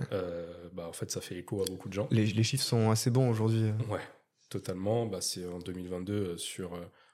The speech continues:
Speaker 1: on va dire, euh, trois restaurants et demi, quatre restaurants, parce
Speaker 2: Ouais.
Speaker 1: qu'on avait, on a cinq restaurants aujourd'hui, mais on en a ouvert deux en juin et août deux mille vingt-deux, donc
Speaker 2: Ok.
Speaker 1: en fin d'année.
Speaker 2: Forcément.
Speaker 1: On avait vendu trois cent mille burgers. Donc, euh, et là, on devrait, euh,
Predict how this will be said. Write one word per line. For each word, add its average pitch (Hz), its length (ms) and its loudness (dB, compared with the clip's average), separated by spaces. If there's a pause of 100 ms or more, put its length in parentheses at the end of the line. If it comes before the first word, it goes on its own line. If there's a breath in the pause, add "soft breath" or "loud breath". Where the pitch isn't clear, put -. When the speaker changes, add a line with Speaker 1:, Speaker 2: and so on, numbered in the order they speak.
(120 soft breath)
Speaker 1:
on 98 60 -6
va 95 160 0
dire, 101 280 2
euh, 90 140 -2 (1000)
trois 104 240 0
restaurants 104 340 0
et 107 40 -2
demi, 110 160 -2
quatre - 200 -2
restaurants, 110 360 -2
parce 101 160 -2
Speaker 2:
Ouais. 104 80 6
Speaker 1:
qu'on 95 80 0
avait, 95 260 -4
on 98 120 -4
a 95 80 -4
cinq - 280 -2
restaurants 107 400 -2
aujourd'hui, 101 300 -2
mais 107 100 -4
on 95 80 -2
en 92 100 -6
a 92 40 -4
ouvert 92 260 -4 (100)
deux 113 360 -2 (380 loud breath)
en 95 200 -2
juin 101 300 0
et 101 180 0
août 110 200 -6
deux 104 80 -4
mille 95 160 -4
vingt-deux, 101 300 -2
donc 98 140 -2
Speaker 2:
Ok. 110 140 2
Speaker 1:
en 101 40 4
fin 98 200 -2
d'année. 98 340 -2
Speaker 2:
Forcément. 104 420 2
Speaker 1:
On 95 40 4
avait 92 160 0
vendu 92 240 -6
trois 95 180 -8
cent - 140 -6
mille 98 140 -6
burgers. 104 340 -4 (340)
Donc, 95 460 -6
euh, 92 180 0
et - 40 -4
là, 101 140 0
on 90 120 -2
devrait, 90 480 -6 (500 soft breath)
euh, 90 40 -14